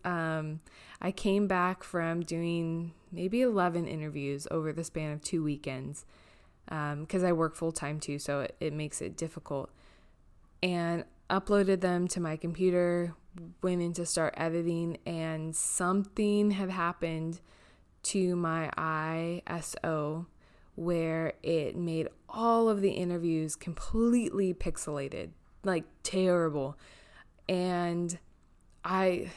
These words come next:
there were tears, there were, I, I was having a full-blown meltdown, and my poor husband, Tyler,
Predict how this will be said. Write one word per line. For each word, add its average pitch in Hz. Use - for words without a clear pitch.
there 170
were -
tears, 262
there 185
were, 160
I, -
I 180
was 185
having 185
a 160
full-blown 190
meltdown, 147
and 170
my 165
poor 170
husband, 160
Tyler, 160